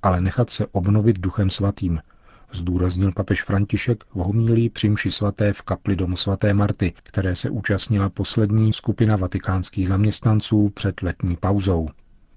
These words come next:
Papež mluvil o tom, že také v životě církve existují starobylé struktury, které je třeba obnovit beze strachu.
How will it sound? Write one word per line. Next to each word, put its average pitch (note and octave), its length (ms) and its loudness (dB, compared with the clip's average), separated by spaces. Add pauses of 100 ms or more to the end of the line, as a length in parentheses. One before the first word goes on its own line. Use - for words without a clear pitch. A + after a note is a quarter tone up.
Papež - 340 0
mluvil D3+ 320 4
o B2 60 0
tom, C#3 220 4
že B2 100 4
také A#2+ 320 2
v G#2+ 40 0
životě A2 380 2
církve A2 460 -2
existují F#2 680 -2
starobylé G2 580 2
struktury, F#2+ 600 0 (520)
které F#2+ 320 0
je F2+ 100 0
třeba F2+ 380 -4
obnovit F#2+ 440 0
beze F#2 280 0
strachu. - 440 -4